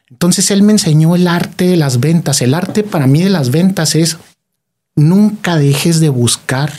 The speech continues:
el conocer gente. Nunca, nunca, porque nunca sabes con qué persona te vas a topar en tu día.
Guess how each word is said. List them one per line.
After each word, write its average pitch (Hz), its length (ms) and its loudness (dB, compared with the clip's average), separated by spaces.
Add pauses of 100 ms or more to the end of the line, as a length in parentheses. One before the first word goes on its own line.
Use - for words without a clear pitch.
(600)
el 117 180 -2
conocer 117 500 0
gente. - 460 -20 (920)
Nunca, 135 600 2
nunca, 120 420 2
porque - 420 -6
nunca 160 520 2
sabes 135 360 -2
con 110 240 -2 (280)
qué 120 160 -2
persona 127 580 -2
te 127 100 -2
vas 101 220 -6
a 113 60 -6
topar 101 340 -4
en 107 140 2
tu 107 160 -8
día. 95 260 -20